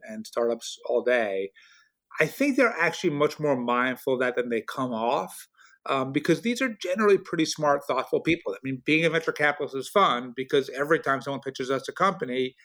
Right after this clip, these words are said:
they're smart people with an interesting idea, right? It doesn't mean we're gonna invest in it. I think we invest in one point four percent of the companies that we look at. Um, but, but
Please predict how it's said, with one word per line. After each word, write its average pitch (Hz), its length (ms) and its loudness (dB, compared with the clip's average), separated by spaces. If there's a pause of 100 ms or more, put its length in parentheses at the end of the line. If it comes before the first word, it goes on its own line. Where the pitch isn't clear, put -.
(360)
they're 156 120 6
smart 175 320 2
people 175 280 2
with 147 100 4
an 143 80 -2
interesting 147 340 -2
idea, 131 340 2 (300)
right? 135 200 4
It - 80 -2
doesn't 160 160 2
mean 160 120 2
we're 135 100 4
gonna 131 120 4
invest 143 320 2
in 113 60 -4
it. 107 40 -6
I 107 40 -10
think 117 120 -6
we 117 100 -2
invest 117 220 -2
in 117 100 -6
one 110 180 -4 (120)
point 123 200 -8
four 113 180 -10
percent 113 300 -14
of - 20 -16
the 113 60 -20
companies 113 380 -8
that 113 100 -6
we 110 100 -12
look 123 240 -6
at. - 640 -10
Um, 131 300 0 (360)
but, 185 180 2
but 240 140 4